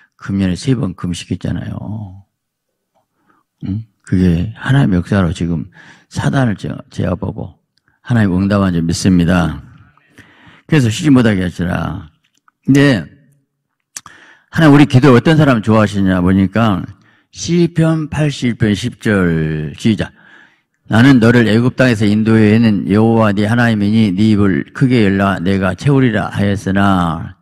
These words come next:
자, 애굽 땅에 인도한 하나님이라면 전능한 하나님이잖아요. 열 가지 재앙 내리고 구원한 하나님인데,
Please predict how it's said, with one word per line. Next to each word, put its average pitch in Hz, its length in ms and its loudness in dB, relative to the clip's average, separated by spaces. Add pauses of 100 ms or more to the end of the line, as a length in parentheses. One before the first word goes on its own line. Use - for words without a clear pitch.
(280)
자, - 180 -10 (320)
애굽 123 400 -2
땅에 175 200 0
인도한 127 420 0
하나님이라면 98 760 -4
전능한 110 400 0
하나님이잖아요. 87 680 -2
열 92 140 0
가지 98 180 -4
재앙 110 340 -2
내리고 85 460 0
구원한 104 340 -2
하나님인데, 92 840 -2